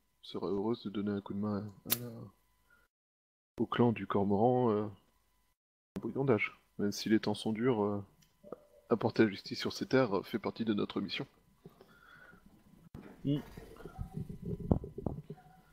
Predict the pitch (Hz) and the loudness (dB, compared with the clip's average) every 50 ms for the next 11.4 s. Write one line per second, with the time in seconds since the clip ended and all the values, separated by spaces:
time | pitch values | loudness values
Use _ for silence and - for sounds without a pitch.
0 | - - - - - - 127 117 90 135 - - 139 147 147 143 135 165 151 127 | -16 -10 -10 -6 2 8 8 8 8 8 4 0 2 0 0 4 4 4 4 4
1 | 156 180 185 - 202 185 - 180 160 - 175 165 143 113 - - 120 120 127 143 | 0 -4 -4 -2 -4 -4 -2 -4 -4 -4 -4 -2 -2 -2 -2 -2 -4 -2 -2 -2
2 | 147 - 160 151 - 156 139 - - 123 113 - - - 156 127 117 117 - - | -2 -2 -2 0 2 0 0 0 -2 -4 -4 -6 -10 -10 -6 -4 -4 -6 -6 -12
3 | - - _ _ - - 110 104 104 104 98 98 107 104 101 - - - - _ | -20 -20 _ _ -12 -8 -6 -4 -4 -6 -6 -6 -8 -8 -8 -10 -16 -18 -20 _
4 | _ _ _ _ _ _ - - _ _ _ _ _ - - - - - - - | _ _ _ _ _ _ -20 -20 _ _ _ _ _ -14 -6 -6 -6 -6 -6 -10
5 | - - - - - - - - - - _ _ _ _ _ _ _ _ _ _ | -12 -12 -12 -12 -12 -12 -14 -14 -16 -18 _ _ _ _ _ _ _ _ _ _
6 | _ _ _ _ _ - - 110 107 - - 117 127 120 117 135 147 117 120 113 | _ _ _ _ _ -8 -6 -6 -4 -2 2 2 4 6 6 4 6 8 6 6
7 | - - 156 160 147 127 107 101 131 135 135 120 101 95 98 90 - - 92 90 | 8 6 6 8 8 6 4 8 10 12 12 12 10 8 6 0 0 0 0 0
8 | 90 90 92 - - - - - - - - - - _ _ _ _ _ _ - | 0 -2 -4 -6 -10 -12 -14 -14 -14 -14 -14 -16 -16 _ _ _ _ _ _ -4
9 | 107 98 90 90 101 95 127 127 117 98 95 98 - 113 107 104 98 - 101 95 | -2 -2 -2 0 2 2 4 4 6 4 4 2 2 2 0 0 2 0 0 0
10 | 87 107 101 98 92 90 90 90 87 87 90 95 113 123 110 95 95 98 90 80 | 0 0 0 0 0 -2 -4 -4 -4 -2 -2 0 2 2 2 2 2 0 0 -2
11 | 90 92 95 101 - - - 85 | 0 0 0 -2 -2 -4 -6 -6